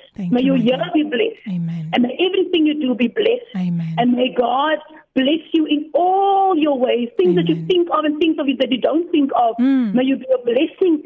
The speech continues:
Speaker 2: and may God bless you in everything.
Speaker 1: Thank
Speaker 2: Thank you
Speaker 1: you.
Speaker 2: so much once again.
Speaker 1: Thank
Speaker 2: God
Speaker 1: you,
Speaker 2: bless you.
Speaker 1: Pastor
Speaker 2: Thank you.
Speaker 1: Larissa. You were a great blessing by just advancing God's kingdom,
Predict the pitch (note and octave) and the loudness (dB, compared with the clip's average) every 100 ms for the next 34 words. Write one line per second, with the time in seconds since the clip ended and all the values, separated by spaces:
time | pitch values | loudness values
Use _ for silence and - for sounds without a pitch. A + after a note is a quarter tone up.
0 | - - A#3+ A#3+ A#3+ A#3 B3 - - - | -10 -2 0 0 0 0 -2 -4 -4 -4
1 | - A#3+ B3 A#4 A4+ - F#4+ F#4+ - - | -4 -2 0 -2 -2 -2 -2 -2 -6 -2
2 | D#4 D4+ D#4 D#4+ C#4+ B3 A#3+ A#3 G#3 - | 0 2 0 0 0 0 -2 -2 -2 -4
3 | G#3+ - G3+ G#3+ G#3+ A3 G#3 G#3 F3+ - | -2 0 0 -2 0 0 0 -2 -4 -4
4 | F#3 F3+ F#3 E4 G3 F3+ _ _ - G#3 | -4 -2 -2 -2 -2 -8 _ _ -10 -6
5 | G3+ A3 F#3 G3 G#3+ G3+ F#3+ F#3+ - F#3+ | -6 -6 -6 -4 -4 -4 -6 -6 -8 -8
6 | F#3 - _ G3+ F#3 G#3 F#3+ G3+ E3 F#3 | -10 -14 _ -10 -8 -8 -8 -8 -8 -4
7 | F#3+ F#3 G3+ G3 F#3 F3 - - G#3 G3+ | -4 -4 -4 -6 -6 -8 -10 -6 -4 -4
8 | F#3+ | -4